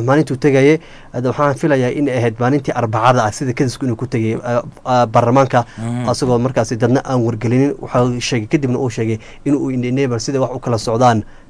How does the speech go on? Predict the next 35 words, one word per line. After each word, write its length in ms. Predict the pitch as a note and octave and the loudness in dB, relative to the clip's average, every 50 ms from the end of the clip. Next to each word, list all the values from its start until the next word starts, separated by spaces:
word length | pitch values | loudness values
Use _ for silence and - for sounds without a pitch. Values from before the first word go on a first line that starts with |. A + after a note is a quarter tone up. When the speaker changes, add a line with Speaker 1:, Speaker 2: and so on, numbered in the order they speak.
| - - | -14 -8
Speaker 1:
Eh, 280 | - A#2+ A#2+ A#2 A#2 A#2 | -4 0 0 2 2 2
Speaker 2:
Isaga 260 | - - G3+ G#3 F#3+ | 2 4 4 4 6
Speaker 1:
kadibna 60 | D#3+ | 4
Speaker 2:
Ethiopia 320 | C3+ C#3 G#3+ - - F#3+ F3+ | 6 6 4 4 6 4 4
ayuu 160 | F3 E3 D3+ | 4 4 2
iskaga 280 | C#3+ - - D#3+ E3 - | 0 -2 0 0 2 2
Speaker 1:
Mhm. 80 | A#2 | 2
Speaker 2:
sugnaa 260 | A2+ G#2+ A#2 A2+ A2 | 2 2 0 0 2
maalinka 300 | B2 C3 C3 C3+ C3+ C#3+ | 2 2 2 2 0 0
Speaker 1:
Shalay 320 | C3+ - - G3 G3 G3 G3 - | 0 4 6 8 8 8 8 6
Speaker 2:
shanaad. 240 | - - C3 - | 2 -2 -10 -8
Speaker 1:
ka-, 140 | - E3 - E3 | -6 -4 -2 -2
Ethiopia 280 | - - F#3+ F3+ F3 E3 | 0 2 2 4 4 4
uu 40 | C#3+ - | 4 4
iska 120 | - E3+ | 4 6
aaday, 200 | D#3+ D3+ D#3+ D#3 | 6 8 6 6
Speaker 2:
Mhm. 300 | C#3 - - - A2+ A2 A#2+ | 4 2 -4 -12 -8 -2 0
Speaker 1:
laakiin 220 | C#3+ C3+ - E3 | 0 2 2 2
wuxuu 160 | D3 E3 D#3 | 2 2 4
ogaa 140 | D3+ C#3+ B2+ | 4 4 4
hawsha 340 | A#2+ D3 D#3 C#3 - - D3 - | 4 4 4 4 2 -2 -4 -2
inay 220 | - C#3 C3+ B2+ - | 0 0 0 0 0
si 160 | - - D#3 | -2 -4 -2
caadi 320 | - - B2+ A#2+ A#2+ A#2+ A#2 | 2 2 2 2 2 0 -2
ah 80 | G#2+ G2+ | -2 -2
ku 160 | - D#3 D3+ | -2 -4 -2
dhammaan 320 | D3+ C3+ C3 C3 C3 B2 A2+ | 0 0 2 2 0 0 0
doonto, 280 | A#2+ G#2+ - A#2+ - - | -2 -2 -2 -4 -4 0
kuna 180 | - D3 B2+ A2 | 2 2 2 2
socon 220 | - A#2+ G#2+ A2 G#2 | 2 0 -2 -2 0
doonto. 240 | G#2 G#2 G2+ - A2+ | -2 -2 -2 0 2
Speaker 2:
Sax. 120 | B2 G#2+ - - - - - - - | 2 2 0 -2 -10 -14 -16 -6 0
Speaker 1:
Eh, 100 | - F3 | 2 4
dabcan, 320 | E3 A3+ A3 A3 A3 A3 - - | 6 6 8 8 6 4 2 0
een, 260 | E3 E3+ F3 F#3 F#3+ | 0 2 4 4 4